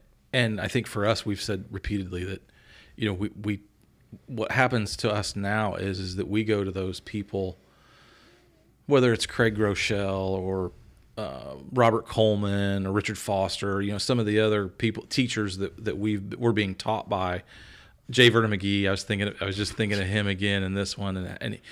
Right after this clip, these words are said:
he's played a big role in actually my development. Um, and he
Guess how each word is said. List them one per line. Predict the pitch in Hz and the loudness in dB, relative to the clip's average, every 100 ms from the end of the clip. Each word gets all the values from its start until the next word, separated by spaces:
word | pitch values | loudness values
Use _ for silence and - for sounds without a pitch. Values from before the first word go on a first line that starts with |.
| - - | -20 -2
he's | 123 | -2
played | - 110 | 0 0
a | 101 | 2
big | 101 104 | 2 2
role | 95 101 104 98 95 - | 2 0 2 0 -4 -8
in | 98 | -8
actually | 95 98 - 98 | -2 -2 -2 -4
my | 92 92 107 104 - _ | -4 -2 -4 -6 -16 _
development. | - 95 90 90 - 95 92 - | -4 0 0 0 -4 -8 -8 -10
Um, | - 92 98 - | -10 -8 -8 -10
and | 98 | -6
he | 95 | -8